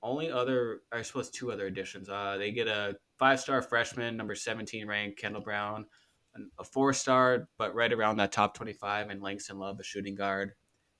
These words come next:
They get a D two transfer from Fairmount State, who averaged twenty-one points per game last year, Dale Bonner. But like I said, just lost so much talent at the guard spot. You know, Akinjo sort of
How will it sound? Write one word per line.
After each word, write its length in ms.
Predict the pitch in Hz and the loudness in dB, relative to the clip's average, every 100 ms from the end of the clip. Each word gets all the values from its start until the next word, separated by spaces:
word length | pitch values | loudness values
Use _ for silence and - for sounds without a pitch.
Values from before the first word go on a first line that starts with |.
| - | -12
They 60 | |
get 140 | 104 104 | -6 -6
a 60 | |
D 280 | 98 113 131 | -6 -4 -4
two 280 | 127 135 127 | -2 -2 -2
transfer 800 | - 104 107 135 - 120 120 123 - _ _ _ _ | -4 -4 -4 -4 -6 -4 -4 -6 -10 _ _ _ _
from 300 | 110 104 98 - - | -10 -8 -8 -12 -8
Fairmount 520 | 110 139 151 139 131 | -4 -2 -4 -6 -8
State, 400 | - - 98 107 | -10 -8 -8 -6
who 100 | 104 | -6
averaged 240 | 95 95 | -8 -8
twenty-one 300 | - 110 101 | -8 -8 -8
points 240 | - 104 - | -8 -10 -8
per 80 | |
game 180 | 101 98 | -6 -4
last 320 | 98 98 - | -4 -4 -4
year, 120 | 104 98 | -6 -4
Dale 360 | 98 98 98 | -2 0 -2
Bonner. 560 | 95 98 101 123 156 156 _ _ _ - - _ _ _ _ _ _ - | -4 -8 -8 -8 -8 -12 _ _ _ -20 -20 _ _ _ _ _ _ -2
But 120 | 156 | 2
like 140 | 185 | 4
I 40 | 147 | 4
said, 220 | 135 110 | 2 -2
just 260 | - - 123 | -4 -12 -4
lost 380 | 139 131 - | -4 -4 -6
so 160 | - 160 | -4 -2
much 220 | 165 - | 0 -2
talent 260 | - 120 131 | -2 0 2
at 80 | 123 | 0
the 80 | 104 | -4
guard 380 | 101 98 113 | -4 -2 -2
spot. 320 | - 104 95 98 | -4 -2 -2 -4
You 80 | |
know, 160 | 98 95 | -8 -8
Akinjo 360 | 101 131 135 135 | -6 -2 0 -2
sort 260 | - 123 117 | 0 0 0
of 240 | 101 98 | -2 -6